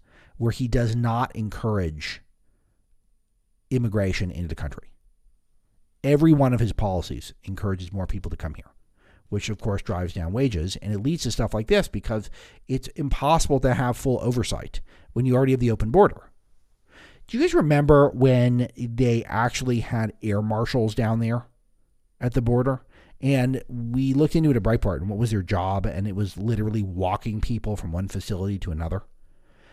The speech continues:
And then, of course, there were more incidents on airplanes 'cause the air marshals weren't on airplanes. They were down the border doing God knows what. Um,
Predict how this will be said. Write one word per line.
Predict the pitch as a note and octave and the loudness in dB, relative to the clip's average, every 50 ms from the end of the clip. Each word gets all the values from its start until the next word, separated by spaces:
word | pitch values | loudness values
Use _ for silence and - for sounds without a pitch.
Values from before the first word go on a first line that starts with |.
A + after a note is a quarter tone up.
| - - - | -20 -10 -2
And | - C3 D3 | 0 4 4
then, | D3+ D3+ | 4 4
of | C#3 - | 2 2
course, | - D#3 D#3+ D3 | 6 6 6 6
there | - C3+ | 6 2
were | C3 | 4
more | C3+ C3+ A2+ | 2 0 2
incidents | G#2 B2 B2 - A#2+ A#2 A2 - | 0 -2 -2 0 -2 -2 0 0
on | G2+ F#2+ - - | -2 -4 -2 -2
airplanes | A2+ C#3+ - - - F#2+ D2+ C#2+ E2+ G2+ - | 0 0 0 0 -2 -2 -2 -2 -4 -4 -4
'cause | - - F2+ | -4 -6 -4
the | - G#2+ F2+ | -4 -2 -2
air | G2 A2 | 0 0
marshals | A2 G2 F#2+ F#2+ - F#2+ F2 F2 | 0 0 -2 -2 -2 -4 -4 -2
weren't | G#2 G2+ F#2+ | -2 -2 -2
on | D#2+ D#2+ | -2 -2
airplanes. | F#2+ A2+ - - - - - - A1 - - - | -2 -2 -2 -2 -4 -6 -10 -12 -12 -14 -16 -14
They | - F2 F#2 F2+ | -10 -8 -6 -6
were | E2+ E2 D#2 D2 C#2+ - - | -4 -4 -6 -6 -8 -10 -8
down | F2+ G#2 F#2+ F2 D#2+ | -4 -4 -2 -2 -2
the | E2 | -2
border | D#2 A2+ G#2+ G2 - C2+ C2+ - - | 0 0 0 0 -2 -6 -10 -8 -6
doing | - E2+ D2+ C#2+ C#2+ C#2 - - - _ _ _ _ _ - | -6 -6 -4 -6 -8 -10 -12 -18 -20 _ _ _ _ _ -6
God | - F#2+ E2+ D2+ | -4 -4 -4 -4
knows | D2 C2 - | -4 -6 -6
what. | - F2+ D2+ - - - - - - - - - - - - - - - - - - - - - _ _ _ _ _ _ _ _ _ _ _ _ _ _ _ _ _ _ _ - - - - - - _ - - - - - - - - - - | -4 -6 -6 -8 -10 -16 -18 -16 -16 -16 -16 -16 -16 -16 -18 -18 -20 -20 -20 -20 -20 -20 -20 -20 _ _ _ _ _ _ _ _ _ _ _ _ _ _ _ _ _ _ _ -20 -20 -20 -20 -20 -20 _ -14 -6 -6 -6 -6 -6 -18 -8 0 4
Um, | E3+ E3+ D#3+ D#3 D#3 D3 | 6 6 6 6 2 -2